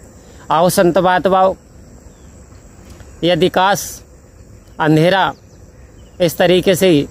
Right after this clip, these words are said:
चला जाता, तो वास्तव में फिर कोई ज़रूरत ही नहीं थी।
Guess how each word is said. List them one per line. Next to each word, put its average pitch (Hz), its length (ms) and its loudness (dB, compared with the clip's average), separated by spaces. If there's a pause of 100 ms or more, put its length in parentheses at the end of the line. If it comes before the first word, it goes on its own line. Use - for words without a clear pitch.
(140)
चला 180 260 0
जाता, 156 440 -2 (880)
तो 156 80 0
वास्तव 165 420 0
में 185 280 0 (920)
फिर 180 180 2
कोई 185 260 2
ज़रूरत 160 400 2
ही 180 180 2
नहीं 165 300 2
थी। 156 260 -2